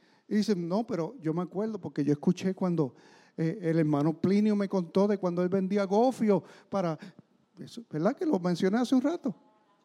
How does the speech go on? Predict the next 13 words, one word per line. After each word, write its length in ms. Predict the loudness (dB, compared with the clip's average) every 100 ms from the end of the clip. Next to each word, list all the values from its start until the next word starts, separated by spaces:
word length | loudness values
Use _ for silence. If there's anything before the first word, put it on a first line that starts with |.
| _ -20 -20 -6 2
Para 220 | 6 8
las 140 | 8
misiones. 800 | 8 8 6 8 8 8 6 4 0 -6 0
Pues 120 | 4
mire, 220 | 6 4
el 300 | 4 0 0
testimonio 680 | -2 0 4 6 6 6 2
se 140 | 0
me 140 | 0 2
quedó 240 | 0 0
en 80 | 2
la 100 | 4
mente. 580 | 4 4 4 2 2